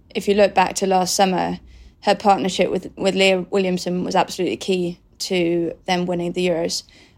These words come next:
So to have at least one of them back and fit and raring to go, and, I mean, you know, Millie Bright and what kind of energy she brings and leadership she brings to a team, and the kind of qualities that she, she can, um,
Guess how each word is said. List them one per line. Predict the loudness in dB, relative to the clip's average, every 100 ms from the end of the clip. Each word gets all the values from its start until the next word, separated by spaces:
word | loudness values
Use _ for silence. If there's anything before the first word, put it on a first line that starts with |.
| _ _ _ _ -6
So | 2 2
to | 2 -2 0
have | 4 2 0 -10 0
at | 4
least | 4 4
one | 4 4
of | 4
them | 2 2 0 -8 _ -20 -20 _ _ _ _ _ _ -2
back | 0 0 -2
and | -2 4
fit | 4 4 2
and | 0 0 -2
raring | 2 4 4 0
to | 2
go, |
and, | 4 4 2 -2 -4 -8 -20 -14 0
I | 2
mean, | 4 2 2
you | 4
know, | 6 4
Millie | 4 2 4
Bright | 4 4 4
and | 2
what | 0
kind | 2 2
of | 0 -2 0
energy | 2 2 0 -4
she | -4
brings | -2 -2 -2 -2
and | -4
leadership | 0 0 -2 -6 -8
she | -8 -8
brings | -6 -4 -6
to | -6
a |
team, | -4 -2 -2 -4
and | -4 -4 -6 -8
the | -8
kind | -4 -4
of | -2
qualities | -2 -2 -2 -2 0
that | -2
she, | 0 2 2 0 -8 _ _ _ _ _ _ _
she | -4 -2
can, | 0 -2 0
um, | 2 2 2 0 -4 -8